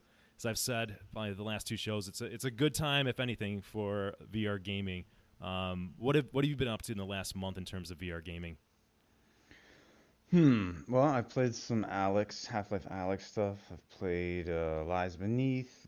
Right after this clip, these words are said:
Speaker 2: Grip, um, oh, Pixel Ripped, nineteen ninety-five, oh,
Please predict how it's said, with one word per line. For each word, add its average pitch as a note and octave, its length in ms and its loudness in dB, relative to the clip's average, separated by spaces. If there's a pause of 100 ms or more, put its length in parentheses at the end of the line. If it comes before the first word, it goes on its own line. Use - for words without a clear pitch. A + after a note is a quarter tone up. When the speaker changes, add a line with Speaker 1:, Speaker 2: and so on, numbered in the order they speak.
(160)
Speaker 2:
Grip, A2 600 4 (680)
um, E2 640 -4
oh, F#2 220 0
Pixel - 360 -4
Ripped, F#2+ 560 -2
nineteen F#2+ 420 -4
ninety-five, F#2 1040 2
oh, F#2 220 -2